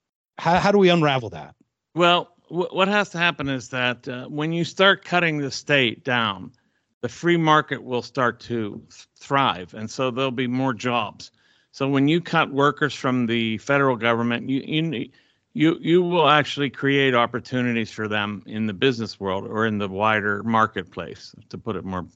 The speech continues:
Speaker 1: Okay.
Speaker 2: precisely. And then I think what'll happen is you, you probably need to, uh, do something for their dependents in the immediate, uh, ramp down. I think it's impossible to completely end things without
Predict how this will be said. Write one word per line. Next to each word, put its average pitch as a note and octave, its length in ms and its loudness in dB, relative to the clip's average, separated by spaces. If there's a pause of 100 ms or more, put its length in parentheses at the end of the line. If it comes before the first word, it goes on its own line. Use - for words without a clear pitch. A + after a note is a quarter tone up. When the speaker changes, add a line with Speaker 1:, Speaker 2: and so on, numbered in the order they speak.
Speaker 1:
Okay. G#2 120 -12
Speaker 2:
precisely. G#2+ 680 -8 (560)
And A#2+ 200 2
then D#3 300 6
I C3 160 4
think C3+ 300 -2
what'll B2 260 2
happen C3 360 0
is A2+ 180 -12
you, C3+ 140 -10
you C3 200 -4
probably E3 560 0
need C3 340 0
to, B2 360 -4 (920)
uh, A#2 380 2 (180)
do D3 160 2
something C3+ 460 0
for B2 180 -4
their A#2 220 2
dependents A#2 1040 -2 (400)
in A#2 160 0
the A2+ 100 4
immediate, A#2+ 540 2 (160)
uh, G#2 400 -4
ramp B2+ 540 0
down. G2 460 -4
I G#2+ 120 -6
think D#3+ 300 0
it's C#3+ 180 -10
impossible B2+ 760 -2
to A#2 340 -4
completely A#2+ 640 -4
end A#2+ 300 0
things A2+ 420 -4
without A2 500 0